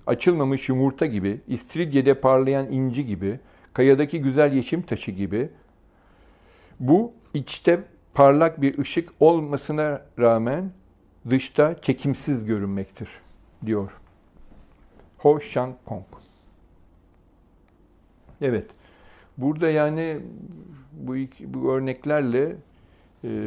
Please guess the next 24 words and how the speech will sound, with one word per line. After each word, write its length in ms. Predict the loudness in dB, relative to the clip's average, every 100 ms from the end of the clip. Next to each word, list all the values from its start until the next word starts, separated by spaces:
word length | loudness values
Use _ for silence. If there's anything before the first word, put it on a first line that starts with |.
| -8 -8 -10 -10
eski 300 | -10 -14 -6
yorumlara 480 | 0 0 0 -2 -2
da 140 | -4 -2
değinerek 720 | -4 -2 -4 -4 -6 -10 -20 _ _ _ _
biraz, 460 | -4 -2 -2 -4 -8
e, 480 | -4 -4 -4 -4 -6 -8 -14 -18 -16 -14
bu 100 | -14 -6
çok, 280 | -8 -4
çok 200 | -6 -6
temel 440 | -6 -2 0 -2 -4
aslında 400 | -8 -10 -6 -4
önemli 460 | -4 -6 -6 -8
sahip 360 | -8 -6 -6 -4
bu 100 | -8
ilk 200 | -8 -6
bölüm 280 | -6 -4 -8 -12
konusunda 640 | -10 -10 -8 -10 -6 -6 -2
biraz, 280 | 0 -2 -4 _ -20 _ _
birazcık, 580 | -2 0 0 -2 -14 -12
e, 500 | -6 -4 -4 -8 -4
belki, 400 | -6 -4 -6 -6
e, 640 | -6 -10 -8 -10 -12 -10
açıklığa 480 | -10 -10 -14 -4 -4
ka-, 160 | -4